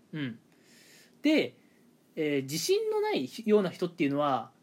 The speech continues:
まあ、やっぱチャレンジ精神が結構、こう、ね、あまり盛んではないと言いますか、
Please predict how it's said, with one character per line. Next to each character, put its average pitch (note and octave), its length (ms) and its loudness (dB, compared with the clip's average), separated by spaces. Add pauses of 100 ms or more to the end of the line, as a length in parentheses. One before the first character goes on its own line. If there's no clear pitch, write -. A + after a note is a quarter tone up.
(420)
ま D3 160 -2
あ、 B2+ 100 -6
や B3 120 0
っ - 20 -8
ぱ A3 80 -2
チ - 160 -2
ャ - 20 4
レ F#4+ 140 6
ン G#4+ 100 -4
ジ G#4 140 -2
精 G4 240 4
神 D3 320 -2 (180)
が D#3 120 -6
結 C#4 200 -2
構、 C#3 200 -6 (180)
こ B2 600 -2
う、 - 140 -20 (220)
ね、 G3+ 280 0
あ D#3+ 80 -4
ま F#3 100 4
り G3 80 -2
盛 - 360 0
ん - 20 4
で D4+ 80 6
は C#3+ 80 4
な D#3 80 0
い F#3+ 80 -2
と C3 80 -2
言 B2+ 80 -8
い - 80 -20
ま F3 100 0
す - 120 -8
か、 C3 280 -4